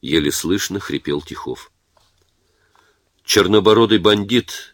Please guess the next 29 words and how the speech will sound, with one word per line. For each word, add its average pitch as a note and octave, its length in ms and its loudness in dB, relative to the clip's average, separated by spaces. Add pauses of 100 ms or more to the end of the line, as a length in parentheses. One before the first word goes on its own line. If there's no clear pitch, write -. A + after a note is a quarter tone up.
лицом F2+ 440 0
похожий F2 460 0
на E2+ 340 0
Иисуса, E2+ 760 -4 (340)
достал F#2+ 540 2
нож G#2 500 2 (380)
и A#2 140 4
разрезал G#2 640 4
верёвку, F#2+ 500 2
связывавшую F2+ 840 0
им F2 200 -4
локти. D#2+ 440 -2 (680)
Сафаров G2 640 0 (280)
выпрямлился F#2+ 880 2
облегчённо, F#2+ 920 0 (560)
но G2+ 220 2
тут A2+ 280 -2
его G2+ 280 4
толкнули F#2+ 520 2
обратно F#2 440 2
в - 60 -12
строй, A#2+ 380 4 (460)
а F#2 220 4
Тихова G#2 480 2
повели F#2 340 0
в - 100 -6
сторону F#2+ 460 2
от D#2 260 -4
дороги. D2+ 480 -2